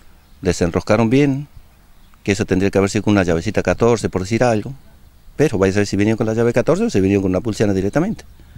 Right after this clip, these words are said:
Pero han tra-, han trabajado con toda tranquilidad porque dejaron hasta el regulador ahí. No se llevaron el regulador, se llevaron la garrafa sola. Así que tiene que ser uno muy conocido que sabía bien cómo estaban las cosas.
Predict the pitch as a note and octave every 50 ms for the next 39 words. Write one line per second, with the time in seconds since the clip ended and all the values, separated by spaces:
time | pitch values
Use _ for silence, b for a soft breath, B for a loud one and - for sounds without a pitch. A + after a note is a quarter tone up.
0 | B B B B B B B B - - G#2+ G2 G#2 A#2 A2+ B2 A#2+ A2 G2+ F#2
1 | A2 A#2 - A2+ A2 A2 A2+ C3+ C3 - A#2+ A2 - D3+ - C#3+ C3+ - C#3+ C3
2 | D3 F3 G3+ - - A2+ G#2+ G2 F#2+ - G#2+ A2 A2 A2 - G2 F#2 G2+ G2 G2
3 | G2+ G#2 G#2+ A#2 B2 C#3+ F#3 A#3 F#3+ - - - - - - - - - - -
4 | - - - - - - - - F2+ F#2+ F#2 - F2 F2+ A2 C#3 E3 D#3+ D3 C3
5 | C3+ C#3+ F3 G3 F3+ - F#2+ F2+ F#2 G2 G#2 G2 F#2 F2 G#2 - - D3 - -
6 | A2 F#2+ - - - - G2 F#2 E2+ - - G2+ G#2 G2+ A2 A#2 A#2+ B2+ B2 B2
7 | D#3 G3+ - F#3 D#3 D3+ C#3 E3+ F3 G3 A#3 B3 - - b b b b b b
8 | b b b b b b b b b b b b b b - A#2 - G#2 G2 G2+
9 | G#2 G#2+ A2+ A#2 A2+ G#2+ G2+ G2+ - G#2+ G#2+ G#2+ A#2+ - - A3+ - - -